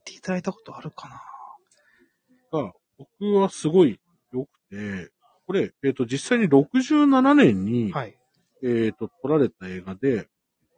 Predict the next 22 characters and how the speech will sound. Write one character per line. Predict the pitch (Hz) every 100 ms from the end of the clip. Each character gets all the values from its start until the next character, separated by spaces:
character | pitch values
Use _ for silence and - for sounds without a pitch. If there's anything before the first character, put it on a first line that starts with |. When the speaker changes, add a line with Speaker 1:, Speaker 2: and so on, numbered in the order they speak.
| _ _ _ _ _ _ 117
Speaker 2:
え | 110 101 101 98 98 95
っ | _ -
と、 | 95 _ _ _ _ 170 _ 170 202 _ _ _ _ _ _ _ _ _ - _ - - - _ _ _
あ | 117
の、 | 110 104 101 101 _ _ _ _ _ _ _ _ _ _ _ _ _ _ _ _ _ _ _ -
シ | 139
ド | 226
ニ | 247
ー・ | 254
ポ | 233
ワ | 220
チ | - 208
エ |
っ | 190
て | - -
い | 175
う、 | 160 165 156 113
Speaker 1:
は | 160
い。 | 120
Speaker 2:
あ |
の | 117 113
ー、 | 107 107 107 104 104 101 101 98